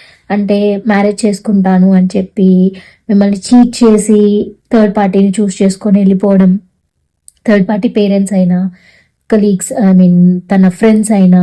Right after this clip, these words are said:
లేకపోతే ఇంకొక other romantic partner అయినా, ఎవరైనా కూడా మిమ్మల్ని నమ్మించి మోసం చేసి వెళ్ళిపోయారు ఈ పర్సన్.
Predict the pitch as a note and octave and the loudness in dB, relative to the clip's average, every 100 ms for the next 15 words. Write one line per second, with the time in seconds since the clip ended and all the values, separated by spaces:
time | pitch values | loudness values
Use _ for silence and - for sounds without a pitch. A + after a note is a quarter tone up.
0 | F3+ F3 F3 F3+ F#3 - F#3 F3+ F#3 F3+ | 2 -2 -4 -8 -8 -2 0 2 2 0
1 | F3+ F#3 A#3 A3+ A3 G#3 G#3 - _ G3+ | 0 -2 0 0 0 -2 -2 -4 _ -2
2 | G3 G3+ F#3+ F#3+ F#3+ G3 G#3 F#3 G3 F#3+ | 0 0 0 -2 -2 -6 -4 -2 0 0
3 | F#3+ A3+ D4 D#4 C4 G#3 G3+ D#4+ - _ | 0 0 0 2 2 0 -2 -6 -10 _
4 | _ _ _ _ C4+ D4 D#4 D#4 C4 - | _ _ _ _ 0 2 2 0 -4 -8
5 | _ A#3 A#3+ C#4 D#4+ D#4 - D#4+ D#4 A#3+ | _ 0 2 2 -2 -6 -2 2 2 2
6 | A3+ A#3+ C4+ C4+ C4 B3+ C#4 B3 A3+ A3 | 0 0 0 2 0 0 -2 0 -2 0
7 | C#4+ F#3+ F3 F#3 F#3 F#3 | 0 0 0 0 0 -2